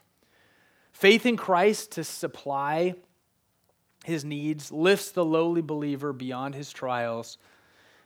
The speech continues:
and to the great height of a position in the eternal kingdom of Christ, where as God's child, he is rich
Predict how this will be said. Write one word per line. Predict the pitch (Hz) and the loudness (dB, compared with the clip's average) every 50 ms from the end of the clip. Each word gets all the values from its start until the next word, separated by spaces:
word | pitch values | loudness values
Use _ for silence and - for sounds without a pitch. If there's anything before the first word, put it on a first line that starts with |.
| _ _ | _ _
and | - 135 131 | -12 -10 -10
to | - 131 | -8 -8
the | 139 | -8
great | 131 127 139 135 139 139 - | -8 -6 -4 -4 -4 -2 -2
height | - - - - 147 131 123 - | -2 -2 0 -2 -2 -2 -4 -6
of | - 127 127 | -10 -10 -10
a | 127 | -10
position | 123 - - 131 120 117 143 151 - - - 131 117 113 110 110 110 110 _ _ _ _ _ | -10 -10 -14 -14 -12 -8 -8 -8 -8 -8 -10 -10 -12 -12 -12 -12 -14 -16 _ _ _ _ _
in | - 131 127 | -14 -12 -10
the | 120 120 120 | -8 -8 -8
eternal | 120 - - - 143 131 120 117 | -10 -10 -12 -12 -10 -8 -8 -10
kingdom | 110 - - 127 123 117 113 110 104 104 107 107 | -12 -12 -14 -12 -10 -8 -8 -10 -10 -12 -14 -14
of | - 110 - | -16 -16 -14
Christ, | - - 113 107 101 101 - - _ - - - - - - _ _ | -12 -12 -10 -10 -12 -14 -16 -20 _ -20 -20 -20 -20 -20 -20 _ _
where | - 170 190 196 185 180 | 4 6 8 10 10 8
as | 170 156 143 | 8 6 2
God's | 135 - 170 151 156 165 170 160 - - | 2 4 4 6 8 6 4 4 -2 -10
child, | - - 180 156 156 160 151 151 139 123 | -8 -6 -2 0 2 2 2 2 0 -2
he | 143 147 | -4 -6
is | 139 131 | -4 -6
rich | 135 131 139 165 175 160 120 - - - - - - - - | -6 0 4 4 4 4 4 0 -10 -14 -12 -14 -14 -16 -18